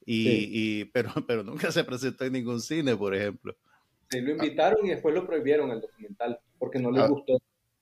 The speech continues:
Speaker 3: ahora
Speaker 2: El
Speaker 3: que lo decís, estoy pensando en aquella toma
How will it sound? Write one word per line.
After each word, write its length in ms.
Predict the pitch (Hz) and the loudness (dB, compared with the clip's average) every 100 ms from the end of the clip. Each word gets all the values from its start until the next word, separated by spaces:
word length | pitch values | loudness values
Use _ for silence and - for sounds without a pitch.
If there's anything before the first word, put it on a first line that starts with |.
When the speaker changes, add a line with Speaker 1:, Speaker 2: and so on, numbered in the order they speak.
| _ | _
Speaker 3:
ahora 300 | - 117 113 | 0 4 4
Speaker 2:
El 60 | 110 | 4
Speaker 3:
que 80 | 147 | 4
lo 120 | 147 | 4
decís, 420 | 135 117 139 196 - _ _ _ _ _ _ _ | 4 2 -2 -4 -8 _ _ _ _ _ _ _
estoy 200 | - 117 | -2 0
pensando 460 | 110 131 131 131 143 | 0 0 0 0 0
en 60 | |
aquella 520 | 135 117 123 131 127 - | 0 0 0 2 2 4
toma 460 | 131 127 104 98 | 4 4 0 -2